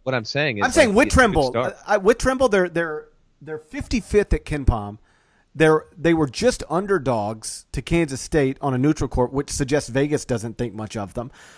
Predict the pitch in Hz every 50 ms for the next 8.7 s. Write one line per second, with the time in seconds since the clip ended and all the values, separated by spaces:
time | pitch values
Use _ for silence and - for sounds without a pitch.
0 | - _ - - 160 160 151 - - - - 220 202 185 - - 294 302 302 294
1 | 254 240 233 226 - - - 220 - - 294 254 220 - - - 175 185 - 214
2 | 190 180 - 156 160 156 156 143 156 175 185 165 165 160 147 143 - 165 160 -
3 | - - 143 147 156 160 143 - - 160 - - - _ _ _ - - 147 147
4 | 156 165 139 147 135 123 127 143 160 165 190 185 180 170 190 202 220 233 - _
5 | _ _ _ _ _ _ _ _ - 151 147 147 143 139 139 131 127 - _ _
6 | _ _ _ - 147 147 147 - - 123 139 143 143 143 135 120 - 131 113 101
7 | - - 107 76 69 - _ _ - 139 123 - 156 147 139 131 123 139 151 -
8 | - 151 165 147 127 110 104 143 151 165 190 196 208